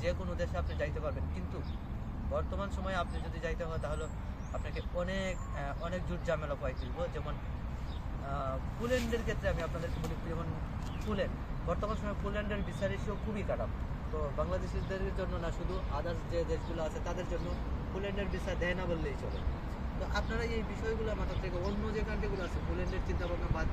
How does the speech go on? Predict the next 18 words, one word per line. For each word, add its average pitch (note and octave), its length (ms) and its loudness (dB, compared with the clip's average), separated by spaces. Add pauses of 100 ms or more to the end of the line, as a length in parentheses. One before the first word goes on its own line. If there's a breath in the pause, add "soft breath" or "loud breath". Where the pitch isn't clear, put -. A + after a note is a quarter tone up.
দিয়ে A3+ 120 4
আপনাদের - 300 2 (220)
অন্য G3+ 340 2
যে G3 120 4
দেশগুলো F3+ 420 4
আছে - 220 2 (520)
ওই A3 120 4
দেশগুলোর G#3+ 480 4
জন্য F#3 180 2
আপনারা - 300 2
ট্রাই G3 200 4
করতে - 180 2
পারবেন - 280 2
এবং, - 240 2
আহ, - 920 2
আবেদনও E3+ 320 4
করতে E3+ 220 4
পারবেন। E3 320 2